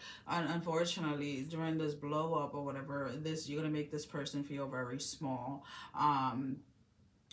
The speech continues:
there, there is a sense that you're trying to, you're trying to find peace when it comes to a home situation or when it comes to work. You're trying to please, um, you, you were, let's put it this way, trying to please many different people, and now you're focusing more of trying to,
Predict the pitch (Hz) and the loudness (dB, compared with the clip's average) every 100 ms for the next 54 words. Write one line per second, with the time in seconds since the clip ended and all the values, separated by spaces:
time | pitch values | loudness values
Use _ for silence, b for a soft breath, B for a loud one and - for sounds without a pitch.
0 | - 180 170 165 147 170 170 165 165 175 | -6 2 2 2 4 6 6 6 0 0
1 | 165 160 156 156 156 175 156 156 175 170 | 0 0 0 -2 -2 0 2 2 0 -2
2 | 170 156 147 - - 160 160 165 170 202 | -2 -2 -2 -4 -6 -6 -2 0 0 -2
3 | 196 160 160 - 156 143 156 156 139 - | -2 0 0 -4 -6 -4 -4 -4 -4 -2
4 | 143 143 147 151 131 127 135 - 117 - | -4 -4 -4 -2 -2 -4 -6 -6 -8 -8
5 | - 139 B B B - 165 156 151 139 | -8 -8 B B B 0 2 2 2 0
6 | 151 139 131 - 139 110 117 117 147 - | 0 -2 -2 -4 -4 -4 -6 -4 -6 -2
7 | 147 147 165 175 165 - 160 151 151 151 | 0 2 0 -2 -6 -6 -4 0 0 -2
8 | - B B B - 147 139 131 135 123 | -10 B B B 4 4 4 2 0 -4
9 | 117 123 - - - - - 175 165 175 | -6 -8 -12 -14 -18 -16 -4 -2 0 0
10 | 156 175 185 175 160 180 165 160 160 - | 0 -2 -2 -2 2 4 4 2 -2 -4
11 | 156 151 151 139 - 156 151 160 160 151 | -4 -4 -4 -4 -2 0 0 0 -4 -6
12 | 147 143 147 139 139 135 131 214 214 185 | -2 -2 -2 -2 -4 -6 -6 -6 -4 -2
13 | 143 156 147 143 147 151 147 143 143 151 | -2 0 0 0 -2 0 0 0 -2 -4
14 | 160 156 147 139 135 131 147 135 143 143 | -4 -4 -2 0 -2 -4 -4 -2 -2 -6